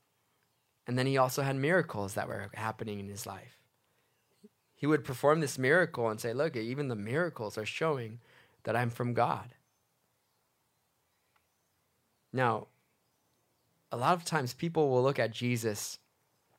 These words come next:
they'll hear about him and they'll say, "You know what? Well, I don't really know about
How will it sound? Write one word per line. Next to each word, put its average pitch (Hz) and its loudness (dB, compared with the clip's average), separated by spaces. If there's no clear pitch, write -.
they'll 127 6
hear 170 4
about 120 6
him 113 0
and 113 -2
they'll 113 -4
say, 127 2
"You 131 0
know 151 2
what? 156 6
Well, 127 2
I 151 2
don't 151 2
really 135 2
know 123 4
about 113 0